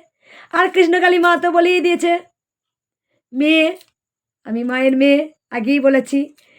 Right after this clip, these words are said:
তাহলে এই মায়ের মেয়েরও তোদের ভিডিও চুরি করে একবার হলো তোদের দিনের শেষে মঙ্গলার নাম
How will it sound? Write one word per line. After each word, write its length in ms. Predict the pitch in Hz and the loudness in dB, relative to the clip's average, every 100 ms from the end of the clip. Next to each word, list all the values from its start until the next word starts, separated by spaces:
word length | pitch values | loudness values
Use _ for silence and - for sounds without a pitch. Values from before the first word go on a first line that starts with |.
| _ _ | _ _
তাহলে 160 | - 247 254 | -10 -2 0
এই 100 | 269 | 2
মায়ের 420 | 277 294 349 349 | 2 2 2 2
মেয়েরও 500 | 320 359 392 370 349 349 _ _ _ _ _ | 2 4 4 2 0 -4 _ _ _ _ _
তোদের 420 | 269 277 202 254 _ _ _ _ _ _ _ _ _ _ _ - | -4 0 2 0 _ _ _ _ _ _ _ _ _ _ _ -10
ভিডিও 360 | 269 262 302 | -8 -2 0
চুরি 300 | 294 285 277 | 0 -2 -2
করে 180 | 285 302 | 0 2
একবার 420 | 311 277 277 294 | 2 0 0 0
হলো 460 | 262 269 359 427 - _ _ _ - | 0 2 2 0 -6 _ _ _ -8
তোদের 200 | 254 226 | -6 -4
দিনের 300 | 269 302 311 | -2 0 0
শেষে 320 | 311 294 294 | 0 2 2
মঙ্গলার 580 | 262 262 262 269 302 277 | 2 0 2 4 4 4
নাম 500 | 247 247 349 427 | 2 2 0 0